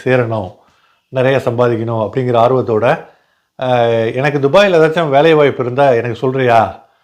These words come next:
மறக்காம சொல்லு" அப்படின்னு சொல்லுவாங்க. <clears throat> அப்போ நான் அவங்களுக்கு சொல்ற அறிவுரை, அதை தான் இந்த வீடியோவுல இதை பார்த்துட்டு இருக்கிற எல்லோருக்குமே, குறிப்பா, ஆ, எனது நண்பர்கள் மாதிரி,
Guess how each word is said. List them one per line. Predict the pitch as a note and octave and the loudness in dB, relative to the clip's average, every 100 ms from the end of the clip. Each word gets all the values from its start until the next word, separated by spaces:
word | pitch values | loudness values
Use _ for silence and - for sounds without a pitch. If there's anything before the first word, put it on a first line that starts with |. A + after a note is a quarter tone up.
| _ _ - | _ _ -10
மறக்காம | A#2+ B2+ C#3 C#3 | -4 -2 -2 -2
சொல்லு" | C3 A#2 A#2 A#2 | -2 0 2 2
அப்படின்னு | A#2+ C3+ C3 | 0 -4 -2
சொல்லுவாங்க. | B2+ B2+ A2+ G2 - | 0 2 0 -4 -6
<clears throat> | B2+ - G#2+ G2 _ _ _ - | -4 -4 -6 -14 _ _ _ -6
அப்போ | C3+ - G3+ | -4 0 0
நான் | F#3 D#3 D3 C3 B2 A2+ | 2 4 4 2 0 -2
அவங்களுக்கு | G#2+ C3+ D3+ C#3 A#2+ D3 | -4 -2 0 -2 -2 -2
சொல்ற | D#3 D#3 | 0 0
அறிவுரை, | B2+ C3+ C#3 A#2+ C3 - _ _ _ | 2 2 2 0 -2 -6 _ _ _
அதை | - A#2+ C3+ | -8 -2 0
தான் | D3+ E3+ E3+ - _ _ - | 2 0 -2 -10 _ _ -12
இந்த | C3+ C#3 | 0 0
வீடியோவுல | C3+ D3 C#3 B2+ D3 F3+ - _ _ _ | 2 2 2 4 2 0 -6 _ _ _
இதை | - A#2+ | -8 -2
பார்த்துட்டு | B2+ C3+ E3 | 0 0 -2
இருக்கிற | C#3 B2+ B2 | -6 -2 0
எல்லோருக்குமே, | A2 C3 D#3 D3+ B2+ A#2+ D#3+ F3 - - | 0 2 2 2 -4 -4 -6 -8 -12 -2
குறிப்பா, | E3 G3+ F3+ E3+ - - _ _ _ _ _ - | -2 0 2 2 0 -18 _ _ _ _ _ -6
ஆ, | C3 B2 A#2+ | 0 2 2
எனது | A#2+ A#2+ B2+ C3 | 0 -2 -4 -4
நண்பர்கள் | B2+ D3 C#3+ D3 | -2 -2 0 0
மாதிரி, | C3+ C3 B2+ C3 C3+ | 2 0 2 0 -2